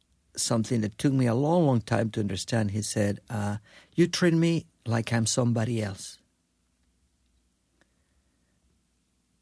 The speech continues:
I had no idea what that meant. And I think that later on he clarified that I didn't treat him like,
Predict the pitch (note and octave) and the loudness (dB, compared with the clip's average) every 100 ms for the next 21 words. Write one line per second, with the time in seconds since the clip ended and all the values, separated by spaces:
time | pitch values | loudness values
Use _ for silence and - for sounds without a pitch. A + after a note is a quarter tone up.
0 | _ _ _ - C#3 D3 A2+ A2 G2+ G2 | _ _ _ -12 -10 -8 -8 -10 -10 -6
1 | A#2 G#2+ F2+ - F#2+ F#2 F2+ F2 F2+ F2+ | -4 -4 -8 -12 -10 -10 -14 -16 -16 -14
2 | F2+ E2+ - _ _ - - _ _ _ | -16 -16 -20 _ _ -20 -20 _ _ _
3 | B2 B2 B2+ C3+ - D3 C#3 B2 B2+ A2+ | 0 2 4 2 2 4 4 4 4 2
4 | B2 C3 C3 C3 B2 A#2 A2 - - - | 2 4 4 2 2 2 0 -4 -14 -8
5 | A#2+ - A#2+ A2 A#2 A2+ A2+ A2+ A2 _ | -6 -2 -2 -2 -2 -2 0 0 -2 _
6 | _ - B2+ C3+ D3+ C3+ - C#3+ - C3+ | _ -6 -2 2 2 2 2 0 2 0
7 | B2 G#2+ | 2 0